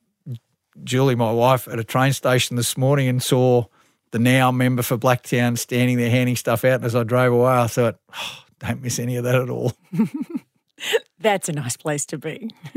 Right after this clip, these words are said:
Speaker 1: It's great. Uh, but yeah, I'm very thankful. And I think for me, I'm still, uh, and I thought about this this morning before we did this, I think I'm still in a place where I'm recuperating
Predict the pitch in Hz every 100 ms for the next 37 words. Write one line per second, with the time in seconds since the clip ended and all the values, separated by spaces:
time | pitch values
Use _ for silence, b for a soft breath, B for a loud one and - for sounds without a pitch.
0 | 269 - - 131 165 92 - _ - 175
1 | 208 196 160 156 151 135 147 135 - 127
2 | 143 135 156 143 131 131 127 117 b b
3 | b _ 143 151 123 - 131 131 120 113
4 | 101 - _ _ 135 123 - 87 - 113
5 | 110 156 123 110 113 - 123 - 113 107
6 | 95 - 104 92 107 117 b b b b
7 | - - 208 220 196 - - - 151 180
8 | 196 147 - 123 120 - 117 110 113 107
9 | - 117 117 120 143 220 233